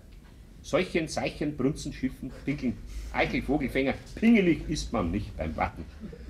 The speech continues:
Dem Pseuchten sagt man nach, er seuchert einen gern in die Hand. Gäbe also gelegentlich ein falsches Gefühl der Überlegenheit.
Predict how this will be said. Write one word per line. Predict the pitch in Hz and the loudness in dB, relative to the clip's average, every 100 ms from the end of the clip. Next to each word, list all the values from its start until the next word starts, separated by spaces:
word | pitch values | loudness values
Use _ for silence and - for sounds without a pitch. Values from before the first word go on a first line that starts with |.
| - - | -10 0
Dem | 135 | 0
Pseuchten | - 170 226 - 151 | 4 4 4 0 0
sagt | 156 175 143 | 2 2 0
man | 131 | 4
nach, | 156 190 - | 4 4 2
er | 113 | 0
seuchert | - 135 175 - 123 | 2 -2 -2 -4 -4
einen | 113 104 | -4 -2
gern | 123 120 | -2 -2
in | 85 | -2
die | |
Hand. | 127 127 - - - - - | -6 -6 -10 -14 -14 -8 0
Gäbe | 151 180 143 | 2 4 4
also | 151 147 | 4 4
gelegentlich | 113 104 127 156 139 151 - | 0 2 0 0 -2 -2 0
ein | 107 98 | -2 -2
falsches | - 151 147 - 120 - | -2 -2 0 -2 -4 -4
Gefühl | - - 131 156 160 - - - - | -6 -2 0 0 -2 -6 -6 -6 -2
der | 120 | 2
Überlegenheit. | 98 92 117 87 | 4 4 4 0